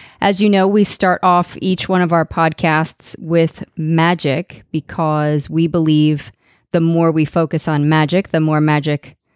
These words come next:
shows up in our lives. And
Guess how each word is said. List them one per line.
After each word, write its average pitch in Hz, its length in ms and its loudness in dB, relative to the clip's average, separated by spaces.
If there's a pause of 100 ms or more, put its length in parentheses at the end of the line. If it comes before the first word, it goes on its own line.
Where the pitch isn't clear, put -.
(160)
shows 165 360 0
up 160 200 0
in 156 60 0
our 151 160 2
lives. 143 600 -2 (560)
And 151 720 0